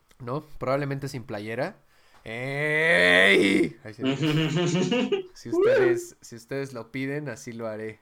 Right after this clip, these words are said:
Speaker 1: Pero como nadie lo va a pedir, lo voy a hacer de todos modos.
Speaker 2: Exacto.
Speaker 1: Y entonces,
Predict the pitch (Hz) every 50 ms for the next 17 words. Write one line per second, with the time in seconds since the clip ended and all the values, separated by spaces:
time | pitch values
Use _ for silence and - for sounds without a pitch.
0 | _ _ _ 110 101 - 113 113 120 139 143 139 123 120 120 127 127 123 120 120
1 | 127 147 143 - 117 113 110 110 110 110 113 110 - 120 113 113 107 - 117 117
2 | 120 131 147 156 156 135 143 190 - - - - - - _ - - _ - -
3 | - - _ _ - 139 131 139 139 131 127 - - 127 123 - 151 143 143 139
4 | 143 151 143 143 143 - - 147 147 147 143 - - -